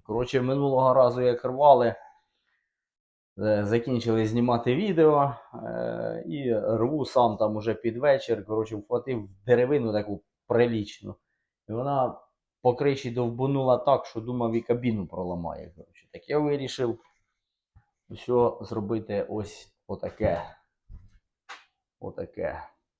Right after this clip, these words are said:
Отаке, отаке. І щас мудрую, як його кріпити нормально туди. Така защита буде.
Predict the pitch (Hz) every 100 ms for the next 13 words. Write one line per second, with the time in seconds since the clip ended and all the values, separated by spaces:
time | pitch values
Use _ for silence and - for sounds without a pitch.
0 | _ _ _ _ _ _ _ _ _ _
1 | _ 101 95 95 - 98 90 87 87 -
2 | 82 71 - - 85 - 127 - - 110
3 | 110 131 117 110 120 113 113 107 107 98
4 | _ _ _ _ _ _ _ _ _ 120
5 | 117 160 139 - 78 - - _ _ _
6 | _ _ _ _ _ _ 104 107 101 90
7 | 85 73 - - 80 78 _ _ _ _
8 | 98 95 104 90 92 107 107 - 117 -
9 | 95 90 85 87